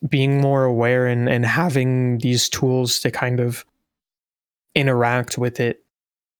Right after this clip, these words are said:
is, is beneficial not only for yourself, but for anybody that you know that might be going through it as well.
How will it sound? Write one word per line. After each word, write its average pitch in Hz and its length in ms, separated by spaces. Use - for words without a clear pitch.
is, 123 560
is 123 180
beneficial 123 680
not 120 200
only 127 180
for 123 140
yourself, 123 560
but 123 140
for 123 200
anybody 123 380
that 120 140
you 156 140
know 123 280
that - 160
might - 160
be - 80
going 135 220
through 156 180
it 156 60
as - 160
well. - 280